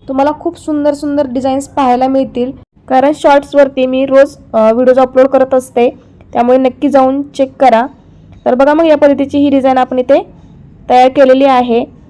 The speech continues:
खूपच सुंदर आणि अट्रॅक्टिव्ह ही डिझाईन आहे. नक्कीच या डिझाईनमुळे आपल्या ब्लाऊजला खूप सुंदर असा लुक येणार आहे.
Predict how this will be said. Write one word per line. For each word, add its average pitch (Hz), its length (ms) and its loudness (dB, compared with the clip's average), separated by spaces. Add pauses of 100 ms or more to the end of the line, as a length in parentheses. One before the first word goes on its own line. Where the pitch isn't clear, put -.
(840)
खूपच 311 380 -2
सुंदर 285 320 2
आणि 277 140 2
अट्रॅक्टिव्ह 277 540 0
ही 240 60 -2
डिझाईन 262 340 -2
आहे. 240 240 0
नक्कीच 254 420 -6
या 294 60 4
डिझाईनमुळे 262 480 0
आपल्या 262 240 0
ब्लाऊजला 254 400 0 (100)
खूप 349 180 -8
सुंदर 269 400 -2
असा 269 160 -4
लुक 262 280 -2
येणार 254 260 0
आहे. 233 320 -4